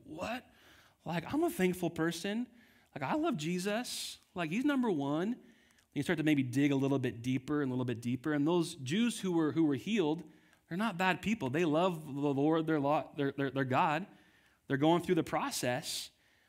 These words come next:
but they just missed the ultimate part of it, for Jesus to be the ultimate Lord of their life in that moment.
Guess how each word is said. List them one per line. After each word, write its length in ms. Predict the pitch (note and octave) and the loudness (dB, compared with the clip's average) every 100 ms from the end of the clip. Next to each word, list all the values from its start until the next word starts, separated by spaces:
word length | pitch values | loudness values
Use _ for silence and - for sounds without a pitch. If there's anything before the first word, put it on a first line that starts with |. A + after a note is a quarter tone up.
| - | -6
but 160 | - E3 | -4 2
they 100 | F3 | 2
just 400 | C#3 G#3 G3+ - | 2 0 0 0
missed 540 | F3 E3 - - - - | 0 0 -2 -6 -10 -8
the 140 | D3 D3+ | -4 -2
ultimate 500 | C3+ - B2 A2 F#2+ - _ _ _ | -2 -4 -6 -6 -8 -16 _ _ _
part 220 | A#2+ A2 | -8 -8
of 120 | G2+ | -8
it, 140 | F#2+ F#2+ _ _ _ _ _ _ _ - | -14 -18 _ _ _ _ _ _ _ -10
for 120 | B2+ | -8
Jesus 360 | A#2+ C#3 C3 B2 | -2 -2 -2 -6
to 100 | B2+ | -6
be 180 | B2 A#2+ | -4 -2
the 180 | A#2 - - | -4 -8 -10
ultimate 680 | B2+ B2+ C3 A2+ G2+ - - _ | -8 -8 -8 -6 -8 -12 -20 _
Lord 420 | A#2+ A2 G#2 G#2 - _ _ _ _ _ _ _ _ _ - | -12 -10 -8 -10 -16 _ _ _ _ _ _ _ _ _ -16
of 80 | A2 | -12
their 140 | G#2+ | -8
life 300 | G2 G2 - A#2 | -8 -10 -14 -14
in 60 | |
that 160 | G#2+ G2+ | -14 -14
moment. 480 | G2+ F#2 - - | -16 -18 -20 -20